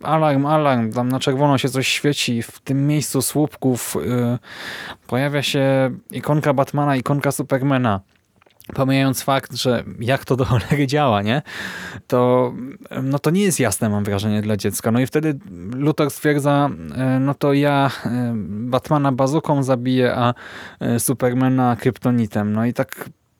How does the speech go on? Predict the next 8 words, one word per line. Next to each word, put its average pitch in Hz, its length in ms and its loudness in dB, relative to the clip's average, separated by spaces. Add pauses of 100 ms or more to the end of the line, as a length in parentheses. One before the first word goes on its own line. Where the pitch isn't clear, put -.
(340)
jakieś 135 320 0
ikonki 139 460 0
właśnie 120 300 0
przerzuca 120 540 2
na 110 120 2
te 117 160 0
ich - 200 -4
ikonki. - 480 -2